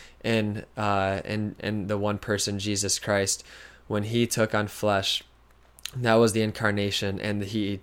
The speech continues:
is eternally incarnated. But we live as Christians an incarnated faith. And, uh, we see that right in, right when he was born, that he was born in Bethlehem, which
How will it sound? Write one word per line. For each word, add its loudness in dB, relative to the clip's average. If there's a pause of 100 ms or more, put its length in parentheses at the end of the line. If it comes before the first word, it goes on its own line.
(100)
is -2
eternally -2
incarnated. -2 (320)
But 2
we 6
live 6
as 2
Christians 0
an -4 (100)
incarnated 0
faith. -4 (400)
And, -2 (120)
uh, 4
we 2
see 4
that 4
right 4
in, -2 (140)
right 2
when 0
he -2
was 0
born, -2 (800)
that 2
he 2
was 4
born 2
in -4
Bethlehem, -2
which 2